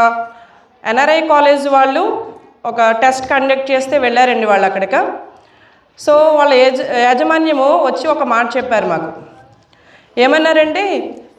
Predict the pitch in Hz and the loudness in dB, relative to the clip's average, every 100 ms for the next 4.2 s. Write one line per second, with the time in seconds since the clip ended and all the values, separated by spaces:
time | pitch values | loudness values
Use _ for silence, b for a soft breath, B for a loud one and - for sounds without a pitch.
0 | 254 233 262 349 359 320 311 311 311 302 | 0 2 2 0 -2 -2 -2 0 -2 -4
1 | 320 269 269 269 254 262 277 247 - 226 | -2 -2 0 0 2 2 2 0 -2 -4
2 | 202 196 330 - - B B B 214 220 | -2 -4 -6 -8 -12 B B B 0 2
3 | 220 220 262 294 311 330 320 277 247 277 | 2 0 -2 -2 2 2 2 2 2 2
4 | - | -2